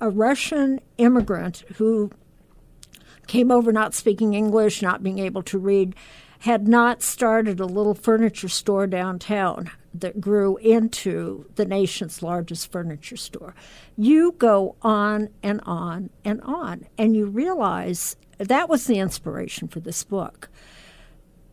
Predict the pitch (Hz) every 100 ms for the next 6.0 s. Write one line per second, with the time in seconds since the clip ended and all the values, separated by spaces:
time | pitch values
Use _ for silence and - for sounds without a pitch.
0 | _ _ _ _ _ _ - - _ -
1 | 240 226 233 285 381 392 403 - _ _
2 | _ - _ _ _ _ _ _ _ -
3 | - - - _ _ _ 226 277 262 233
4 | 220 - 220 180 180 170 180 185 - -
5 | 170 - - - 190 - 165 160 -